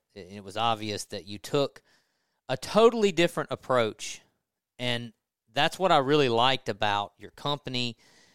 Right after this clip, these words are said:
and about the saddle was this isn't a guy that's trying to follow the fad of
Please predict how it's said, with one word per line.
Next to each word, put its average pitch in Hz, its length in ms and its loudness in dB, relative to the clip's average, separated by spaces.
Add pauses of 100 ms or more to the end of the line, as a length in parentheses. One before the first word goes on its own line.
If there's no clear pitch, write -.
(160)
and 110 160 -6
about 117 360 2
the 104 60 -10
saddle 113 460 -2
was 101 400 -6 (600)
this 185 180 0
isn't 226 300 2
a 170 60 -2
guy 143 440 4
that's 120 280 -6
trying 131 520 0
to 120 640 -2 (240)
follow 147 680 4
the 117 120 -4
fad 135 760 0
of 107 440 -4